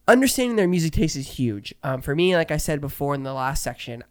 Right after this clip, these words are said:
I asked them on the questionnaire. Obviously, I cannot use, <laughs> you know, um, Ed Sheeran Perfect or some other really, like, you know, sappy John Legend song,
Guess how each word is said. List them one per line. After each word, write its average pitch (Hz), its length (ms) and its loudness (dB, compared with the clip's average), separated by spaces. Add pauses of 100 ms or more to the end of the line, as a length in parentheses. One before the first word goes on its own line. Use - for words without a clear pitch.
I 151 120 4
asked 151 300 0
them 135 160 0
on 127 120 -6
the 123 60 -12
questionnaire. 117 560 -10
Obviously, 151 440 2
I 131 80 -2
cannot 127 440 -4
use, 123 480 -4 (200)
<laughs> - 160 -20 (100)
you 165 140 8
know, 127 320 2 (560)
um, 135 160 -2 (100)
Ed 156 140 2
Sheeran 131 440 -4
Perfect 127 540 -4 (340)
or 135 300 0
some 131 200 -6
other 143 220 -2
really, 123 320 -6
like, 117 300 -16 (200)
you 127 120 -8
know, 107 60 -8
sappy 117 560 -4
John 117 320 -4
Legend 147 360 -2
song, 117 320 -8